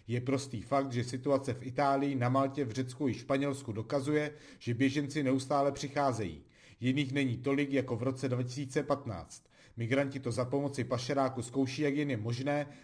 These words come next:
a další nestabilita v Libyi jim jejich úsilí usnadní. Migraci také určitě nezastaví nedávné rozhodnutí členských států Evropské unie omezit fungování protipašerácké mise Sofia. Její mandát sice politici prodloužili, ale v akci už více nebudou unijní lodě.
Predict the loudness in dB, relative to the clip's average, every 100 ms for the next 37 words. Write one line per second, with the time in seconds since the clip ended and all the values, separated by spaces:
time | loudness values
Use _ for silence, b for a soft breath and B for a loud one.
0 | B 2 2 2 0 0 0 0 0 0
1 | 0 2 4 4 2 2 4 4 4 2
2 | -6 -4 -2 0 -2 -6 -2 -2 -2 -10
3 | -14 _ b b b -2 2 2 2 2
4 | 0 4 2 2 -2 0 2 2 0 2
5 | 0 0 0 4 4 4 2 2 2 0
6 | 0 -4 -2 -2 0 -4 -2 0 0 0
7 | -2 2 2 0 -2 -2 0 2 2 0
8 | B B -4 0 0 0 -2 0 4 4
9 | 2 -2 -2 -2 0 0 0 2 2 2
10 | 0 0 0 -2 -2 -2 -2 -2 -4 -14
11 | B B B 0 2 2 4 4 2 -2
12 | -2 0 2 2 0 -4 -4 0 4 4
13 | 4 2 2 0 -2 -4 -4 -8 -2 0
14 | 0 -2 -2 0 2 2 4 4 2 0
15 | 0 2 2 2 -2